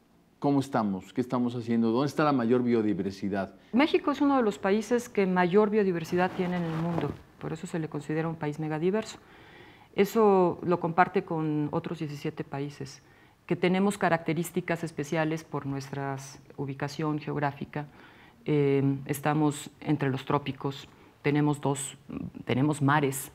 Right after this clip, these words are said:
Speaker 2: que, que rodean al territorio, hay una topografía muy accidentada, hay una historia geológica que permite el establecimiento de una enorme diversidad de ecosistemas, todas estas características, hay muchos climas,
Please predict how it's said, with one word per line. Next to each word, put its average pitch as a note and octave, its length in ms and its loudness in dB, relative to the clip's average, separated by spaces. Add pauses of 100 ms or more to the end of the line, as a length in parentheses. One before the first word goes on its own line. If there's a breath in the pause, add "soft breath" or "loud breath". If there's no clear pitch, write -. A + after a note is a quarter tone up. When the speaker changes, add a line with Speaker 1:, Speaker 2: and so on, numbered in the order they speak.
(120)
Speaker 2:
que, B2 320 -6
que C3 100 -4
rodean C3 320 -2
al C3 120 -6
territorio, C3 580 -4 (400 loud breath)
hay E3 160 6
una E3 160 4
topografía C#3+ 540 0
muy D3 140 2
accidentada, C#3 760 -2 (340 loud breath)
hay D#3 240 4
una D#3 100 4
historia D3+ 320 2
geológica C#3+ 800 0 (220)
que B2+ 600 -4
permite D3 640 0 (380 loud breath)
el C#3 120 0
establecimiento C#3 840 0
de B2+ 560 -2
una D3+ 320 2
enorme F3+ 380 4
diversidad E3+ 500 2
de F3 60 -2
ecosistemas, F#3+ 720 -2
todas D#3 240 -6
estas D3 260 -8
características, F3+ 880 -6 (460 loud breath)
hay A2 40 -8
muchos A#2+ 300 -2
climas, A3+ 460 0